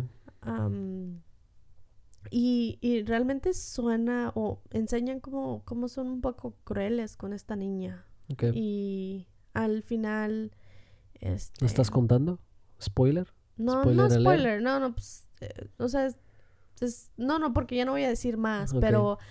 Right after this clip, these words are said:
Speaker 1: al final, este, tiene un buen,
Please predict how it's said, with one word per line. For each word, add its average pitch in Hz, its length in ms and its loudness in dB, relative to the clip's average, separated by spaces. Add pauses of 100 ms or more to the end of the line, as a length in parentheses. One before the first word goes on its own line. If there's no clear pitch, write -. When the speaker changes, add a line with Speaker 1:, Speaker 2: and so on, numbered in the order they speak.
(200)
Speaker 1:
al 233 160 2
final, 233 460 2
este, 101 880 -4 (1400)
tiene 269 180 0
un 254 80 -2
buen, 214 240 -2